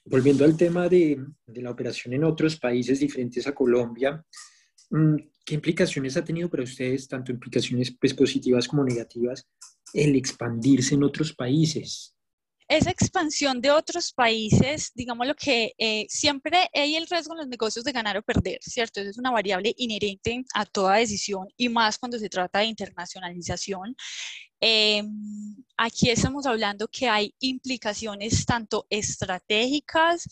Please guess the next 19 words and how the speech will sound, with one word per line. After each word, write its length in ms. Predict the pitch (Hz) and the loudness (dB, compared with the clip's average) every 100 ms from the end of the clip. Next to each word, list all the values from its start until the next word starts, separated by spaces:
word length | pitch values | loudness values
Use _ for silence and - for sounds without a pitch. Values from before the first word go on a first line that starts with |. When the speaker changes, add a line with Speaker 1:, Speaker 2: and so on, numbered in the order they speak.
| - - _ | -18 -20 _
Speaker 2:
como, 600 | - 254 220 214 202 - _ - | -2 0 2 0 0 -2 _ 0
eh, 300 | 214 202 196 - - _ | 2 0 -2 -10 -20 _
de 180 | 196 214 | -2 2
riesgos 500 | 208 214 190 190 208 - | 4 2 -2 -4 -10 -8
financieros. 800 | - 233 190 180 - 214 185 175 | -6 -4 -4 -2 2 2 0 -8
Entonces, 480 | 196 220 214 277 320 - - - _ | -14 -10 0 2 2 -4 -8 -14 _
una 320 | - 269 269 285 | -2 2 4 4
de 60 | |
las 140 | 277 226 | 2 -2
implicaciones 760 | 214 214 214 202 202 220 - | -6 -8 -6 -4 -6 -6 -6
que 320 | - 254 220 | 0 0 0
yo 260 | - 185 208 | -4 -6 -4
podría 280 | 214 233 254 | -2 0 2
resaltar 480 | 247 208 196 202 185 | 2 0 -2 -2 -2
dentro 320 | 220 233 226 | -6 -6 -4
del 140 | 196 | -4
proceso 380 | - 185 185 180 | -4 -4 -4 -2
de 60 | 220 | 0
Bosi 460 | 220 180 175 220 | 0 0 -4 -8